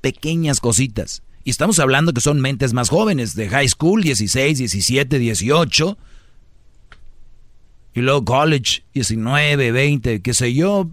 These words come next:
universidad. Es duro, es una carrera. Su carrera no empieza, señores, cuando ya entran a college. Su carrera empieza desde junior high, que ya empiezas a ver qué rollo quieres contigo.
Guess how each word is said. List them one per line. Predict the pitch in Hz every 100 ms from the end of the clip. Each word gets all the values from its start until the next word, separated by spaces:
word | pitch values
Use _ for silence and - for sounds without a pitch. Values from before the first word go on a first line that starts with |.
| - -
universidad. | 123 110 113 110 98 123 165 180 165 - - - - - - - - - - - - -
Es | 104 92
duro, | 120 175 143 -
es | 135
una | 151 151
carrera. | 107 120 135 151 - - - - - - - -
Su | -
carrera | - 123 160 175
no | 170
empieza, | 165 160 160
señores, | 127 120 135 147 120
cuando | 131 107
ya | 120
entran | 131 139
a | 123
college. | - 117 135 101 -
Su | -
carrera | 120 127 151
empieza | 151 143 135 127 175 - - - - -
desde | 123 113 113
junior | 135 165 139
high, | 98 131 147 127
que | 117
ya | 120
empiezas | 117 135 - 127
a |
ver | 123 131 110
qué | - 127
rollo | 120 131 139 135 101
quieres | 135 123
contigo. | - 107 95 147 170 -